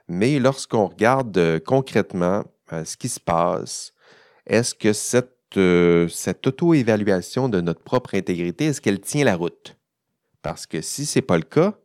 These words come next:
il va y avoir des conséquences à cette surestimation personnelle et collective, euh, de nos, de nos compétences en matière d'honnêteté et, et d'intégrité. Hein, si on n'est pas aussi honnête qu'on le pense, aussi intègre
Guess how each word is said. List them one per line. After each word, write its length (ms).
il 100
va 100
y 40
avoir 200
des 100
conséquences 880
à 140
cette 560
surestimation 1040
personnelle 680
et 80
collective, 840
euh, 460
de 120
nos, 520
de 100
nos 160
compétences 960
en 100
matière 420
d'honnêteté 920
et, 200
et 40
d'intégrité. 680
Hein, 100
si 200
on 80
n'est 140
pas 500
aussi 360
honnête 720
qu'on 140
le 80
pense, 580
aussi 320
intègre 600